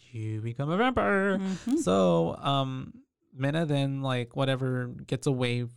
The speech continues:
Speaker 1: or not even, just, like, gets on the bed, and then that's whenever we're to assume
Speaker 2: Yeah,
Speaker 1: that, you
Speaker 2: I was
Speaker 1: know.
Speaker 2: like, "Oh, damn, he's just gonna, like, go to bed right th-," I don't know. Uh,
Speaker 1: Yeah.
Speaker 2: it pans in on a painting, too, with the blood on it, and that
Speaker 1: Mm-hmm.
Speaker 2: shot was just
Speaker 1: There was a lot
Speaker 2: so
Speaker 1: of
Speaker 2: good.
Speaker 1: transitional shots between this whole, f-,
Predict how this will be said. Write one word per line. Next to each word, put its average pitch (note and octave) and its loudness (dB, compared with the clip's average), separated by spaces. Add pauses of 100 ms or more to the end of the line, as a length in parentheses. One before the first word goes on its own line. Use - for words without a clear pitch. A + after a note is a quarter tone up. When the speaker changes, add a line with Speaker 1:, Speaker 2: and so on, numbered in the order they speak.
(220)
Speaker 1:
or B2+ -2
not C#3+ 2
even, B2+ 0
just, B2 -2
like, B2 0
gets - -2
on D3+ 0
the C3 2
bed, A#2 0
and A#2 -4
then A#2+ -4
that's B2 -4
whenever A#2+ -2
we're A#2+ 0
to A#2 -2
assume G3 4
Speaker 2:
Yeah, G3+ 4
Speaker 1:
that, A2+ 0 (100)
you F#3+ 0
Speaker 2:
I G#3 2
was B3 2
Speaker 1:
know. F#3+ 2
Speaker 2:
like, F3 -2
"Oh, G#3 -2
damn, G3 -2
he's F#3 -4
just A3+ -10
gonna, F#3 -2
like, E3+ -6
go F3+ -6
to F#3+ -6
bed F3+ -4
right A#3+ -6
th-," F#3+ -10
I - -4
don't G3 -8
know. F3+ -2 (120)
Uh, G3 -2
Speaker 1:
Yeah. A#2 0
Speaker 2:
it G3 -4
pans G#3+ -2
in F#3+ -2
on E3+ -4
a F3 -8
painting, F3+ -6
too, F3 -4
with F3+ -8
the F#3 -2
blood F3 -6
on F3 -2
it, F#3 -4
and C#3 -2
that B2+ 0
Speaker 1:
Mm-hmm. B2 -2
Speaker 2:
shot A#2+ -2
was - -12
just - -12 (880)
Speaker 1:
There E3+ 4
was F#3 6
a F3 6
lot D3+ 6
Speaker 2:
so D#3+ 6
Speaker 1:
of D3+ 4
Speaker 2:
good. - -4
Speaker 1:
transitional C#3 2
shots D#3+ 0
between C3 -4
this C3+ -4
whole, D3 -2
f-, - -20